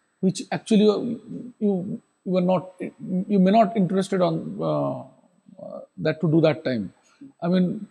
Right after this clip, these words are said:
like, uh, for example, when I went to Madagascar, I have a fixed days for Andasibe, for Mazuala Peninsula, for Ankara Fonseca. So I was bound. So it's not like, I mean, the freedom was less. So that is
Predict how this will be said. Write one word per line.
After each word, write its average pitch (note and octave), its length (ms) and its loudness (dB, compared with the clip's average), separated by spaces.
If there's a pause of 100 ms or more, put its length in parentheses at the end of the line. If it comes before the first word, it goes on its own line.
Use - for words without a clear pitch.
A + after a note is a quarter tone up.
like, F3 360 2 (640)
uh, C#3 380 -2 (840)
for E3+ 180 4
example, F#3 460 4 (260)
when F#3+ 320 2
I F#3 140 2
went F#3 220 0
to G3 80 0
Madagascar, F3 560 0
I E3 40 2
have D#3+ 100 -2
a D#3+ 60 -4
fixed - 360 -6 (380)
days E3 220 2
for E3+ 320 0
Andasibe, D3+ 760 0
for C3+ 220 -6
Mazuala C#3 680 -2
Peninsula, C#3+ 560 -4
for C3 100 -12
Ankara C#3 360 -10
Fonseca. C#3 320 -8
So F3 120 -4
I F#3 60 -2
was G3+ 240 -4 (440)
bound. C3+ 460 0 (800)
So - 160 -4
it's G3+ 180 2
not A3 220 0
like, G3 340 0
I F3+ 60 -2
mean, F3+ 420 -4
the D#3 100 0
freedom G#3 340 6
was G3+ 200 0
less. A#2+ 460 -4
So F3 180 -4
that D#3+ 180 -2
is F3+ 240 -4